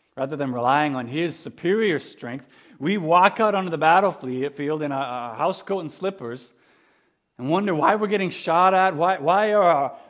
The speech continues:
limbs getting blown off as we step on landmines and tripwires. We thought we knew better. We thought our own path was gonna work out. And, and, and we,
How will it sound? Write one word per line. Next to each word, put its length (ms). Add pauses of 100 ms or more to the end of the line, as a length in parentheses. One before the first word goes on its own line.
limbs 440
getting 280
blown 300
off 300
as 120
we 80
step 320
on 200
landmines 480
and 120
tripwires. 600 (2000)
We 80
thought 180
we 100
knew 100
better. 340 (1800)
We 60
thought 240
our 160
own 180
path 320
was 100
gonna 160
work 300
out. 160
And, 120 (280)
and, 160
and 140
we, 60